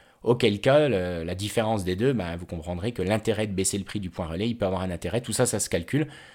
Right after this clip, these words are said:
Mais en tout cas, moi, j'ai fait ce choix et ça fonctionne très bien. J'en suis super content. Encore une fois, le point relais dépanne. Euh,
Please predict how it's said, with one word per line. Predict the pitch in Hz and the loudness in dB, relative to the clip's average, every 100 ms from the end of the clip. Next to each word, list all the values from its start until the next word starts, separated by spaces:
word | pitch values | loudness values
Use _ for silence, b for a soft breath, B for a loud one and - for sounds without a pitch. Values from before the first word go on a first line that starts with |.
| B _ | B _
Mais | |
en | 98 | -4
tout | - | 2
cas, | 139 | 4
moi, | 135 | 4
j'ai | 120 | 2
fait | 123 120 | 0 0
ce | - | 0
choix | 110 - 131 | -2 2 2
et | |
ça | 139 104 | 4 0
fonctionne | 113 107 127 113 | 0 0 0 0
très | - 117 | 0 2
bien. | 101 110 131 B B B | 2 0 -4 B B B
J'en | - 98 | -8 -6
suis | - 98 | -4 -4
super | - 131 123 - | -2 2 0 2
content. | 104 98 117 - B B B B B | -2 -2 -2 -4 B B B B B
Encore | 107 117 | 2 4
une | 110 | 4
fois, | 104 - 117 | 0 2 2
le | 123 120 | 4 2
point | 123 123 | 2 0
relais | 101 98 104 | 0 0 0
dépanne. | 113 107 104 104 120 135 131 - | 0 0 2 0 0 -2 -6 -8
Euh, | 90 85 82 76 | -6 -6 -6 -8